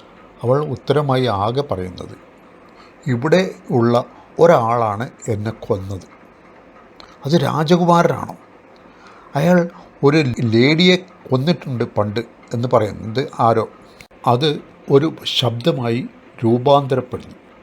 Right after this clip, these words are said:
രാജകുമാരനെ നിലയ്ക്ക് നിർത്തുക. ആരെങ്കിലും ചെയ്തില്ലെങ്കിൽ അത് നമ്മൾ ചെയ്യണം. ആ, ആ ബഹളത്തിൽ അവൾ അപ്രത്യക്ഷമാകുന്നു. ഷോ കഴിഞ്ഞ് തിരിച്ചു പോകുമ്പോൾ രാജകുമാരൻ പറയുന്നത്,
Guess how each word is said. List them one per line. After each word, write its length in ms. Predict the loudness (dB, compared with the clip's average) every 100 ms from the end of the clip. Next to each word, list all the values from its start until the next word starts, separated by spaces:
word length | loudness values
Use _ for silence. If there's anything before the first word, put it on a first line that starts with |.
| -10 -2
രാജകുമാരനെ 720 | -2 0 -2 -2 -4 -4 -4
നിലയ്ക്ക് 440 | -4 -6 -6 -6 -8
നിർത്തുക. 420 | -8 -14 -18 -20 -20 -20 -10
ആരെങ്കിലും 580 | 0 2 2 0 -4 -6 -8 -10
ചെയ്തില്ലെങ്കിൽ 640 | 0 0 0 -4 -2 -4 -6 -16 -16 -6
അത് 340 | -4 -4 -4
നമ്മൾ 320 | -4 0 2 2
ചെയ്യണം. 420 | -2 -8 -8 -12 -16 -20 -12 -4
ആ, 280 | -4 -4 -8 _ 0
ആ 180 | 4 6 4 -2 -2
ബഹളത്തിൽ 600 | 0 2 2 2 -2 -4 -8 -20 -20 -20 -20 -14 -4
അവൾ 220 | -2 -2 -2
അപ്രത്യക്ഷമാകുന്നു. 960 | -8 -4 -4 -2 -6 -6 -10 -10 -12 -16 -20 -20 -6
ഷോ 360 | 4 6 6 4
കഴിഞ്ഞ് 340 | 2 0 -8 -10 -8
തിരിച്ചു 260 | -6 -6 -8
പോകുമ്പോൾ 480 | -6 -6 -6 -6 -6 -12 -20 -4
രാജകുമാരൻ 720 | 0 0 0 -4 -4 -6 -6 -10
പറയുന്നത്, 500 | -10 -10 -12 -12 -12